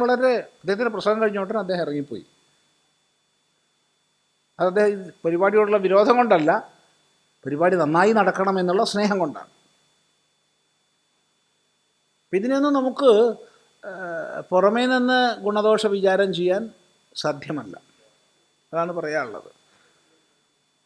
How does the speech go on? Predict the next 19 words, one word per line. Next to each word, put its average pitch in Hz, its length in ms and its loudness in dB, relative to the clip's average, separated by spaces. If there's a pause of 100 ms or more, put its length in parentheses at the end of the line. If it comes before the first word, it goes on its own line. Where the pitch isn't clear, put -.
(960)
അങ്ങനെയുള്ളപ്പോൾ 269 600 2 (100)
സാധാരണക്കാർ 247 580 6
പാലിക്കേണ്ടത് 240 520 6
എന്തൊക്കെയാണ്? 233 420 2 (120)
എന്താണോ 220 300 4
അത് 254 120 8
പാലിച്ചോളുക. 247 460 6 (720)
എൻ്റെ 120 220 -2
കാല് 185 240 4
തൊടണ്ടെന്ന് 233 640 4
അയാളുടെ 233 280 8
അധികാരമല്ലേ 233 380 8
അയാളുടെ 202 200 8
കാല് 202 160 6
തൊടണോ 196 260 4
വേണ്ടിയോ? 185 220 2
എന്നാലും 196 220 2
നിങ്ങളുടെ 208 220 6
അധികാരമാണ്. 156 340 2